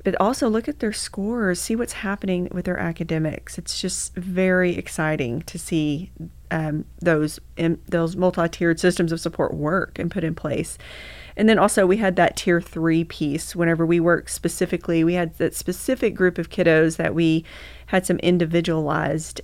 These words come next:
behavior contracts and, and behavior strategies put into place for those tier three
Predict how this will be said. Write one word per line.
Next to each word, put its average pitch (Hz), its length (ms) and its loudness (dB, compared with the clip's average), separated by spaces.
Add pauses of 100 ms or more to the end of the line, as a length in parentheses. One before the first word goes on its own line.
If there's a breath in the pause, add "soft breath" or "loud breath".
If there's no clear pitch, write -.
behavior 156 760 0 (140)
contracts 160 640 0
and, 165 180 0 (100)
and 160 220 0
behavior 170 360 0
strategies 151 600 -2
put - 120 -8
into 147 160 -4
place 151 240 -4
for - 120 -8
those 147 220 -4
tier 160 220 -2
three 151 580 -4